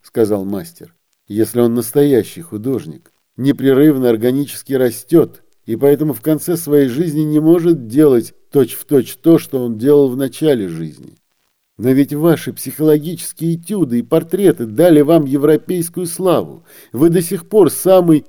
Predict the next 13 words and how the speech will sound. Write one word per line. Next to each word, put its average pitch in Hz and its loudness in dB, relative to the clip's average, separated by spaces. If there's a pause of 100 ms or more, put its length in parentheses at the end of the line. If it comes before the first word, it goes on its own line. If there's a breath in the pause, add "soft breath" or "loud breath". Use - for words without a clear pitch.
непревзойденный 170 2
портретист. 170 -8 (760)
Я 113 2
обязан 131 2
перед 117 -8
своей 143 2
совестью 123 -2
делать 139 0
не 139 -6
то, 160 -2
что 165 -8
считается 139 -2
модным, 95 -4